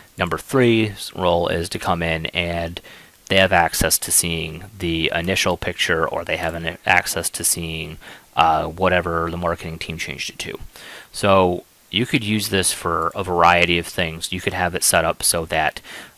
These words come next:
um, maybe you're making a C R M. Uh, inside your C R M, you have salespeople that can go in and they could see, like, a prospect's name, address, and everything. But maybe there's groups at your company you don't let see sales data, so that all they can do is see the customer list 'cause that's all they need to see.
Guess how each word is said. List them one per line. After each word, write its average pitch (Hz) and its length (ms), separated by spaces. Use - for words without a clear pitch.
um, 82 540
maybe 98 200
you're 101 100
making 95 280
a 90 40
C 92 220
R 95 160
M. 107 180
Uh, 90 260
inside 110 380
your 110 100
C 110 240
R 92 140
M, 101 140
you 95 120
have 98 120
salespeople 90 600
that 101 160
can 110 140
go 101 240
in 92 80
and 90 160
they 85 100
could 87 220
see, 87 360
like, 87 140
a 95 160
prospect's - 640
name, 85 420
address, 80 480
and 87 100
everything. 82 540
But 95 300
maybe 98 320
there's 92 220
groups 110 300
at - 60
your - 100
company 92 340
you 92 220
don't 95 300
let 95 200
see 92 180
sales 127 320
data, 80 400
so - 220
that 92 140
all 101 120
they 95 120
can 92 160
do 87 120
is 90 100
see - 120
the 87 100
customer 95 420
list 87 240
'cause 95 120
that's 90 200
all 85 140
they 82 140
need 80 160
to - 80
see. - 240